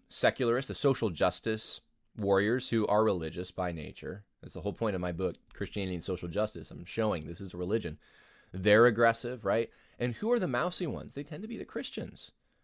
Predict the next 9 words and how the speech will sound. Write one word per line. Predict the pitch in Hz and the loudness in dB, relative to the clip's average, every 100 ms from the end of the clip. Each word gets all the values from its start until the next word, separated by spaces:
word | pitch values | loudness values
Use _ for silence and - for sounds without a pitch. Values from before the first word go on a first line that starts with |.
| _ | _
They | 147 | -8
tend | 190 247 | -6 -4
to | |
be | - | -4
the | 180 | -2
Christians. | 214 226 95 | -2 -2 -4
They're | 190 | -8
constantly | - 151 180 - 156 117 | -6 -4 -2 -4 -6 -6
signaling, | - 170 175 117 87 82 | -4 -2 0 0 0 -6